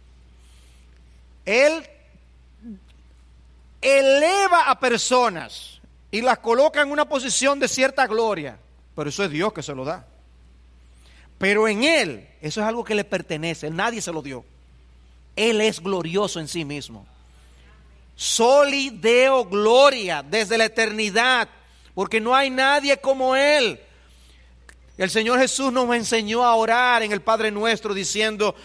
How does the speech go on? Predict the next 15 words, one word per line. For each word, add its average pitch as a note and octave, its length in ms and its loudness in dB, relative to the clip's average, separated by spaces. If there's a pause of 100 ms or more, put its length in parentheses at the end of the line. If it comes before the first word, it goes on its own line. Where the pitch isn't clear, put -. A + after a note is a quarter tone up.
(100)
"Y F#3+ 140 -4
no G#3+ 160 0
nos B3 160 -2
metas A3 460 -4
en G#3 120 -6
tentación, G3+ 800 -4
mas F3+ 240 -4
líbranos A3 600 -4
del F#3 160 -4
mal", G3 340 -2 (500)
porque C4+ 920 4 (400)
"Tuyo F4 420 6
es A3 120 0
el G#3+ 160 2
reino F#3+ 720 0